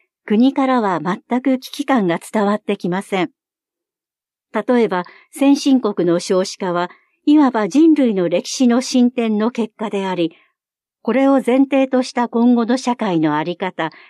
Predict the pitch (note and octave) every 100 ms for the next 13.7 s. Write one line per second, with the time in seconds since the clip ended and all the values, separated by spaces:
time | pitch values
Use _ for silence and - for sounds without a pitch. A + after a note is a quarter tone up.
0 | _ A3+ A3+ A3+ A3+ G#3+ G3+ G3+ F#3 G3+
1 | A3+ A3 F#3+ E3+ D#3+ A3+ B3 B3+ C4 B3
2 | B3+ A#3 - B3+ B3+ B3 C4 C4+ - G3+
3 | A3+ A3 F3+ F#3+ B3+ B3 A#3+ A#3+ A#3 A#3
4 | A3 F#3 F3 F3+ G3 F3+ F#3+ - D3+ D3+
5 | _ _ - E3+ E3 D#3 - D#3 - D#3+
6 | - _ _ _ _ _ _ _ _ _
7 | _ _ _ _ _ _ _ - A3+ A#3+
8 | A#3 A#3 A#3 A3+ F3+ F#3 F3 F3 E3+ -
9 | - - F3 C4 C#4 C#4 C4+ C4 A#3 F#3
10 | E3 F#3 G#3+ C#4 C#4 C4+ C4 A#3+ A3+ A3+
11 | A3 G3+ F#3 - F3+ E3+ F3 F3 F3 D#3+
12 | - _ _ _ - E3+ F3+ G#3+ A#3+ B3+
13 | B3+ B3+ C4 A#3+ F#3 E3+ E3+